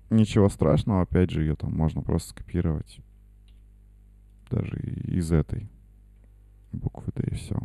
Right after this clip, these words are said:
Можно поменять цвет, можно не менять.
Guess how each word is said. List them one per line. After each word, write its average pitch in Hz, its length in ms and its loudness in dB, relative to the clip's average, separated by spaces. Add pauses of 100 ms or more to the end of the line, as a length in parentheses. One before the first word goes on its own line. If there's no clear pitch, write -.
(2000)
Можно 101 260 4
поменять 87 420 0
цвет, - 280 -8 (260)
можно 87 300 0
не 76 160 -2
менять. 78 340 -6